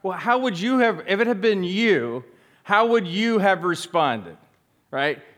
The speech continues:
Jesus is in your living room. I'm thinking I would probably been like Martha. I would either been busy preparing things or asking other people to prepare things because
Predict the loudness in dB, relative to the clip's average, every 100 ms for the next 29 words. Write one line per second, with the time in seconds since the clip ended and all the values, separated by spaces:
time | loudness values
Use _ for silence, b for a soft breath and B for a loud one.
0 | _ -4 0 0 -2 -6 -6 -4 -4 -2
1 | -2 -2 -2 -4 -2 -2 -4 -8 -8 -6
2 | -6 -6 -4 -2 -2 -2 -6 -2 -2 -2
3 | -4 -6 -6 -6 -6 -4 -4 -2 -4 -4
4 | -4 -4 -4 -2 0 0 -4 -8 -6 -6
5 | -6 -6 -8 b b b _ -4 -4 -4
6 | -6 -8 -8 -10 -6 -4 -4 -4 -6 -6
7 | -6 -4 -4 -2 -4 -4 -10 -6 -4 -6
8 | -8 -10 -10 -10 -10 -12 -6 -6 -6 -10
9 | -10 -12 -12 -16 -10 -10 -10 -12 -20